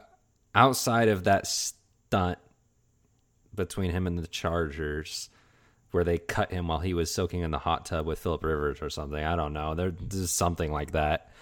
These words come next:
Um, and he kind of threw a fit about it for a while there. Um, and put, a lot of Chargers fans are not friends with Eric Weddle anymore. <laughs> But realistically,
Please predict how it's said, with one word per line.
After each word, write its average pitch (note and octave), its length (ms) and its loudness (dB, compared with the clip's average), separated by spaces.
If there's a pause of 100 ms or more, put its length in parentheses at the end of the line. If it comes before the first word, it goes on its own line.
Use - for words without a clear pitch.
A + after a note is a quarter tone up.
(360)
Um, F#2+ 640 6 (1000)
and F#2 840 2
he - 200 -6
kind D#3 260 -2
of D3+ 100 -6
threw C3+ 240 -2
a C#3 40 0
fit C3+ 260 -2
about - 260 -4
it - 140 -12
for G2 180 0
a F#2 60 2
while F2+ 360 2
there. C#2+ 380 -6 (580)
Um, D#2 640 -2 (440)
and F2 200 -4
put, G2 240 0 (140)
a F2 100 0
lot G2+ 200 6
of F#2+ 80 -2
Chargers G2+ 380 0
fans F2 340 -2
are F2 60 0
not F2 480 -2
friends G2 340 -2
with - 120 -6
Eric - 280 -4
Weddle E2 320 -4
anymore. - 500 -10 (380)
<laughs> C#3 100 0 (300)
But G#2 480 2 (1800)
realistically, G2 1200 6